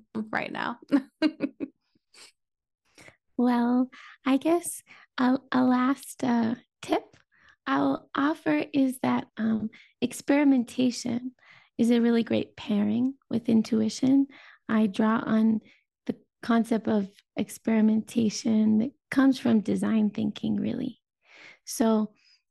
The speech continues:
Speaker 2: let's say you got this big thing, like, "Oh my gosh, I think I'm gonna start my own business." Well, you can, um, break it down into little experiments.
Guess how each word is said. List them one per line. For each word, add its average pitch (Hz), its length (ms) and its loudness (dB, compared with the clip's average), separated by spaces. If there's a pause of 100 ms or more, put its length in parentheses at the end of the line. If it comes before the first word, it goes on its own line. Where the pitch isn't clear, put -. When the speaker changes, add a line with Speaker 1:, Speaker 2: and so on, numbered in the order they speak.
(120)
Speaker 2:
let's 247 260 -2
say 233 480 0 (140)
you 226 100 -2
got 220 300 0
this 220 280 -2
big 220 480 0 (360)
thing, 233 380 2
like, 214 360 -2 (220)
"Oh 214 80 2
my 208 160 4
gosh, 214 260 -2
I 233 60 -2
think 214 260 -2
I'm 214 140 2
gonna 208 220 2
start 220 280 -6
my 208 140 -2
own 202 160 0
business." - 640 -8 (880)
Well, 233 280 0 (240)
you 254 180 4
can, 330 320 0 (400)
um, 233 260 2
break 247 240 0
it 269 140 0
down 220 460 -2
into 226 320 0
little 254 420 4
experiments. 214 920 -4